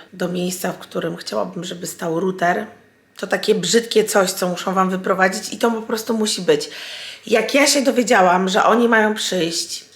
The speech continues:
przewiercić z zewnętrznej instalacji światłowodu to do,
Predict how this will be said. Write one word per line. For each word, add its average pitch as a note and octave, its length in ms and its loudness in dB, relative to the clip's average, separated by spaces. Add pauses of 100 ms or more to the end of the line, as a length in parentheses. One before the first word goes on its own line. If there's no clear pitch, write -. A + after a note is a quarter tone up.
(120)
przewiercić G#3 1080 0
z E3+ 200 -8
zewnętrznej G#3+ 720 0
instalacji G3 1080 -2 (480)
światłowodu G3+ 760 0
to G#3+ 240 -2
do, F#3 500 4